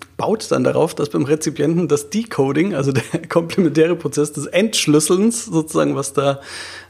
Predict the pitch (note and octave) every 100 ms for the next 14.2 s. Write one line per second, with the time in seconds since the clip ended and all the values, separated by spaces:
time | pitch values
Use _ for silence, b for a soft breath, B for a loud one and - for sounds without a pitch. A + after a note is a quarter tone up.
0 | - C3+ C3+ C3+ C3 C3+ - D#3 C#3 C3
1 | B2 C3+ B2 - C#3 C#3+ C3+ D3 C3+ C3
2 | C3 - - C#3 - - C#3 - E3+ -
3 | B2+ A2+ - D3+ B B B B B B
4 | _ _ _ - - _ _ _ _ _
5 | F3 E3 G3+ E3+ F#3 A3 F#3 F3+ E3 D#3
6 | F#3 - D3 E3 - D3+ D#3 D#3 D3+ D3+
7 | D#3+ D3 D3 C#3+ C#3 - C#3 C#3 C3+ -
8 | D#3 D#3+ F3 D#3+ - - C#3 C3+ D3+ E3
9 | - C#3+ G3 F#3+ D3+ C#3 C3 C#3+ D3+ E3
10 | D#3 C3+ E3+ F#3+ - F#3 F3+ D3+ F3 G#3
11 | - G#3+ E3 G3 G3 F#3+ D3 E3+ F3+ -
12 | A3 G3+ - D#3+ - - G#3+ F3 D#3+ E3+
13 | G#3 F#3 F3 - E3+ E3+ C#3+ C3 - F3
14 | A#3